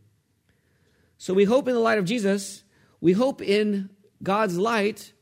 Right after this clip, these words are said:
when leaders are removed. Here, John the Baptist was a voice crying out in the wilder-, wilderness, "Prepare the way for the Lord." People were coming from all over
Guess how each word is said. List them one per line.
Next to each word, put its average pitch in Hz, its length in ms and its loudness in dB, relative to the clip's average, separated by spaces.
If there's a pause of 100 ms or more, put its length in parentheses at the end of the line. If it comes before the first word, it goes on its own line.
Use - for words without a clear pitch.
(360)
when 196 600 -4 (440)
leaders 208 420 2
are 135 160 -4
removed. 117 460 -6
Here, 226 440 0 (180)
John 180 320 -2
the 208 80 2
Baptist 196 580 0 (220)
was 175 240 2
a 185 80 4
voice 202 400 4
crying 220 340 2
out 220 160 0
in 220 80 -2
the 208 80 6
wilder-, 202 340 2
wilderness, 196 440 2 (220)
"Prepare 269 360 6
the 269 80 4
way 269 160 8
for 262 180 0
the 254 60 0
Lord." 262 640 2
People 233 320 0
were 220 140 4
coming 233 340 -2
from 196 200 -2 (100)
all 220 320 2
over 190 480 0